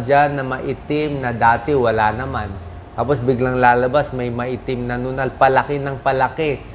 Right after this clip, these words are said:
Ah, gaano, ano yung mabilis lumaki na nunal? Ang mabilis lumaki siguro within six months. O, sa loob ng six months o one year, lumalaki. Yun, mabilis na yung lumaki.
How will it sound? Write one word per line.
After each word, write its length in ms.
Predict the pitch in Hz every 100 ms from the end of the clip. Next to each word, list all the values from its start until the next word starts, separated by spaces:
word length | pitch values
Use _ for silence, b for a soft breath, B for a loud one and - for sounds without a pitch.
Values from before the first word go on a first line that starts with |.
| B B -
Ah, 160 | - 123
gaano, 500 | 120 143 160 175 180 - - -
ano 200 | 175 180
yung 240 | 208 208 185
mabilis 480 | 160 147 165 175 -
lumaki 400 | 151 147 135 151
na 160 | 139
nunal? 480 | 131 123 123 113 98 95 - - - - - -
Ang 180 | 165 180
mabilis 560 | 190 185 196 208 202 202
lumaki 560 | 196 180 - 196 196
siguro 480 | 190 185 170 190 196
within 400 | 170 165 170 165
six 340 | - 160 -
months. 560 | 165 165 147 123 - - - - - - - - -
O, 380 | 135 139 131 127
sa 160 | 117 156
loob 300 | 170 175 170
ng 160 | 175
six 420 | 160 - 180 - -
months 320 | 175 180 170
o 240 | - 156 147
one 320 | 151 151 156
year, 160 | 170 151
lumalaki. 760 | 139 131 123 117 107 - 123
Yun, 220 | 123 143
mabilis 400 | 120 107 110 101
na 140 | - 113
yung 180 | 107 101
lumaki. 300 | 98 -